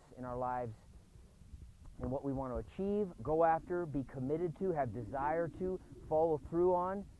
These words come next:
and achieve. So I challenge you to think of something maybe that you haven't taken on, that maybe that you could, maybe even just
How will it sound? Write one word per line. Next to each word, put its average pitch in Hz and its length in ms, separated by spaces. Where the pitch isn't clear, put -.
and 123 400
achieve. 113 380
So 170 60
I 170 80
challenge 214 360
you 208 100
to 180 60
think 196 160
of 175 120
something 196 360
maybe 190 280
that 190 120
you 180 320
haven't 196 380
taken 208 240
on, 202 320
that 139 140
maybe 180 420
that 156 160
you 165 140
could, 202 160
maybe 233 300
even 208 160
just 202 140